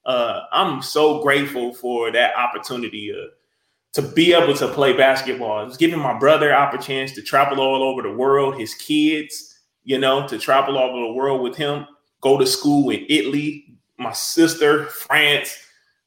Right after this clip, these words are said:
I mean, the list goes on and on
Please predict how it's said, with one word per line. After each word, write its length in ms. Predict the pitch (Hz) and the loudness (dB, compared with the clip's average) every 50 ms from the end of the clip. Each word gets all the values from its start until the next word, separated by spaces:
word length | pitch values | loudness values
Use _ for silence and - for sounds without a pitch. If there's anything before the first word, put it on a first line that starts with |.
| _ _ - | _ _ 0
I 160 | 151 180 175 | 2 2 4
mean, 460 | 156 147 139 127 123 120 123 127 - _ _ - - _ _ | 4 2 0 0 -2 -4 -6 -8 -14 _ _ -20 -20 _ _
the 200 | 143 139 127 127 | -6 -4 -2 0
list 380 | 139 147 175 185 180 - - | 2 2 2 2 0 -2 -2
goes 280 | - 123 113 107 101 98 - | 0 0 0 0 -2 -4 -6
on 640 | - 123 131 135 131 127 127 127 123 123 127 127 123 - - | -2 0 2 2 2 2 2 0 0 0 -2 -4 -6 -10 -12
and 240 | 120 107 104 104 - - | -12 -10 -10 -12 -10 -6
on 560 | - 117 123 123 120 117 113 110 110 113 123 | -2 -2 0 0 0 -2 -2 -4 -6 -8 -10